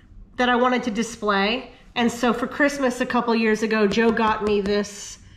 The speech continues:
mirrored case, and it has little boxes where you can s-, put your little precious memories. And so I have little old things like my little mu-, plastic Munchie Chi doll.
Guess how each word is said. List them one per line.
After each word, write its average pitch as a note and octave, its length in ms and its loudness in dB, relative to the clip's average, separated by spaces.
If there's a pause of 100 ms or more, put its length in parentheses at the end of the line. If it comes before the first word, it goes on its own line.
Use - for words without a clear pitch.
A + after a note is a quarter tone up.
(120)
mirrored A#3 640 4
case, - 560 -4 (440)
and G#3+ 120 0
it G#3+ 60 2
has A3+ 240 0
little B3 380 2
boxes A3+ 640 0
where G#3+ 80 0
you G#3+ 160 0
can G#3+ 160 0
s-, - 280 -8 (280)
put G#3+ 220 2
your G3+ 160 4
little G3+ 280 2
precious G3+ 800 -2 (760)
memories. G#3+ 840 0 (520)
And A3+ 220 0
so A3 300 0
I A3+ 80 2
have A#3 260 0
little A#3+ 220 4
old A3 300 0
things G#3 420 2
like G3+ 140 0
my G#3 100 2
little G#3+ 200 2
mu-, - 380 -2
plastic G#3 440 0
Munchie G#3 400 0
Chi G#3 240 -4
doll. F3+ 560 -2